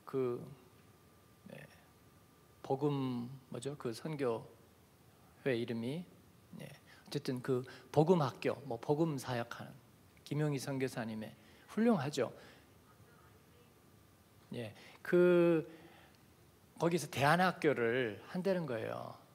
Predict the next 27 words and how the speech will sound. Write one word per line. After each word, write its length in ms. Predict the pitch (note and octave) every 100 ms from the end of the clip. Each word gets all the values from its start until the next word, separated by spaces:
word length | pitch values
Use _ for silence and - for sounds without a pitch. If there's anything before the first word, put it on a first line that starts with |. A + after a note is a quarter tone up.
| - - -
그러니까 280 | - C#2+ - - - - - - -
정말 640 | - - - - F#3+ F#3
선교적인 640 | - B3 C4 B3+ G3 F#3 F3
정신으로 480 | C#3 C#3 D#3 C3
복음을 480 | A#2+ C#3+ D3 G#3 G#3+
위해서 420 | D3 A#2+ A#2+ C#3+ C3+
그는 320 | - D3 B2+ - - - - - -
청소년들에 640 | - F3 G#3 F3+ C#3 B2 B2+
대한 200 | - B2+
대안학교를 640 | - A2 A#2+ A2 - A#2+ B2
세운다. 560 | - A#2+ A#2 C3 A#2 - - -
너무 240 | C#3 C#3
좋겠다 840 | C3 B2+ - - - D3+ C#3+ D3 A#2+
생각이 400 | - F#3 F3 D3
들었는데 640 | D3 D3 C#3 C#3+ G3 C3 - - -
제가 260 | F#3+ G#3
그 80 | G3
다음에 240 | F#3 G3
한숨이 360 | F3+ B3 A#3 B3
나는 240 | D3+ D3
거예요. 260 | C#3+ B2+ A#2 - - - - -
어, 460 | - D3 - - C#3+
하나 380 | - D4+ E4+ D#4+
세운다고 600 | D#4+ D4 C4 G3+ F#3 F#3+ - - - - - -
되는 240 | D3 D3
건 140 | C#3
아니니까. 560 | A2 G2 A2+ A2 - -